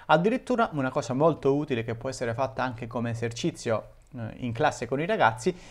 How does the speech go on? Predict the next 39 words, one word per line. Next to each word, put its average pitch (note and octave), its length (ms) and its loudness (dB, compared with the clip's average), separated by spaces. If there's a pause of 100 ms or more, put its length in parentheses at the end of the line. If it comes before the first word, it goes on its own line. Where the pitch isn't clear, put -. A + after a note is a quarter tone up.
è D#3+ 120 4
quello A#3 220 6
di D#3 100 6
poter F#3 440 8
aggiungere D#3 560 6
le C#3 100 6
tras-, C3+ 300 -2
le C3+ 180 2
traduzioni, B2+ 560 2
quindi C3 200 -2
immaginate B2+ 440 -2
di B2+ 60 -2
voler B2+ 320 2
fare B2 240 2
il A#2 100 -2
training A#2+ 680 2 (260)
in B2+ 120 2
lingua C#3+ 300 4
inglese, D#3 480 6
per B2 120 4
esempio, D#3 480 0 (240)
potete C3+ 520 4
fare B2+ 220 6
aggiungi C3 340 0
traduzioni D3+ 600 0
e C#3+ 120 0
compare C3 540 4
per B2+ 140 2
ogni E3+ 200 2
minuto D3 280 0
e A#2+ 40 2
secondo A#2+ 500 0
quello D3+ 260 4
che C3 120 0
lui C#3+ 200 2
sta B2+ 200 2
dicendo D#3 680 2
in C3 180 -2
inglese D#3 560 2